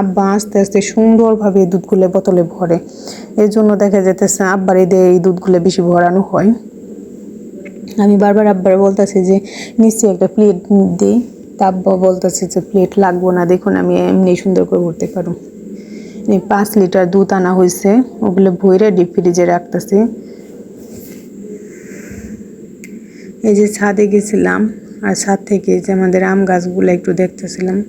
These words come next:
প্রতিটা ডেলায় মানে থোকায় থোকায় আম ধরে রয়েছে। মাশাআল্লাহ, আমগুলো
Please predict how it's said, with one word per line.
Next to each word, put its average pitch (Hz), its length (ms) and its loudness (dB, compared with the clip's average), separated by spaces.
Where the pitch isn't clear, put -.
প্রতিটা 214 500 2
ডেলায় 185 460 2
মানে 180 160 2
থোকায় 185 380 0
থোকায় 185 340 2
আম 180 60 -2
ধরে 175 260 4
রয়েছে। 175 300 0
মাশাআল্লাহ, 185 720 0
আমগুলো 180 340 0